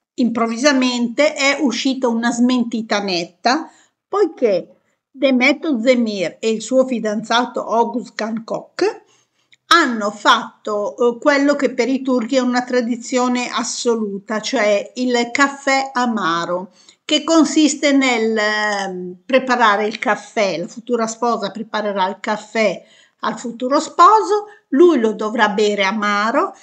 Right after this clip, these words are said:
si legheranno i polsi con un nastro rosso e chi accetta, uno dei membri della famiglia più anziani, chi accetta questo matrimonio taglierà questo nastro rosso come segno indissolubile del loro amore.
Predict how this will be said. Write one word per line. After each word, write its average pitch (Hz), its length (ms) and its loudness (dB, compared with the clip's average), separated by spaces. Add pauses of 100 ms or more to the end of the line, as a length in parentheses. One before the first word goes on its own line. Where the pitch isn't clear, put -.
(120)
si - 200 -2
legheranno 262 640 4
i 233 120 -6
polsi 233 580 2
con 226 280 -2
un 220 220 -4
nastro 226 520 -2
rosso 294 640 -2 (440)
e 277 460 4
chi 262 420 -2
accetta, 254 1040 0
uno 226 400 -4
dei 208 200 -4
membri 226 360 -2
della 196 240 -2
famiglia 202 460 -6
più 208 200 -8
anziani, 208 600 -4
chi - 120 -4
accetta 262 500 -4
questo 247 320 -4
matrimonio 320 680 0
taglierà 254 720 2
questo 233 320 -8
nastro 254 460 -2
rosso 277 540 0
come 262 260 0
segno 262 360 0
indissolubile 254 1000 -2
del 208 240 -2
loro 196 240 -2
amore. 175 540 -8